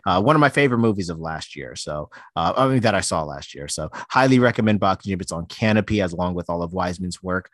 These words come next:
Facing Ali was a really great talking head doc, which I normally don't go for, but this one is one where they, they just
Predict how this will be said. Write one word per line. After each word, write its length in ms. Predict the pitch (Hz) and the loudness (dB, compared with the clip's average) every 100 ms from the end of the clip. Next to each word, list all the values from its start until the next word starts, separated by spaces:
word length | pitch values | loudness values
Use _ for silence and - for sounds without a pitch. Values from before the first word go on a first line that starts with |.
| _ _ | _ _
Facing 400 | - 123 120 143 | 0 0 2 2
Ali 580 | 107 90 85 92 98 107 | 2 0 -2 -6 -4 -2
was 200 | 110 107 | 0 0
a 80 | 98 | -2
really 360 | 82 90 92 101 | -4 -6 -6 -6
great 300 | 104 104 - | -6 -6 -6
talking 400 | 90 87 87 85 | -4 -4 -6 -6
head 320 | 156 156 127 | -2 -2 -2
doc, 260 | 85 78 | -6 -6
which 140 | 98 - | -10 -8
I 60 | |
normally 320 | 92 95 90 87 | -6 -4 -6 -8
don't 180 | 85 | -8
go 180 | - 131 | 0 0
for, 240 | 131 98 85 | 0 -4 -6
but 200 | 85 - | -6 -4
this 240 | 131 - | -4 -2
one 240 | 185 76 - - - - - | -6 -6 -12 -18 -18 -12 0
is 220 | 117 107 | 2 4
one 260 | 107 104 | 4 4
where 140 | 101 95 | 2 2
they, 200 | 101 101 _ | 0 -2 _
they 220 | 127 107 101 | -4 -2 -2
just 260 | - 104 | -2 -6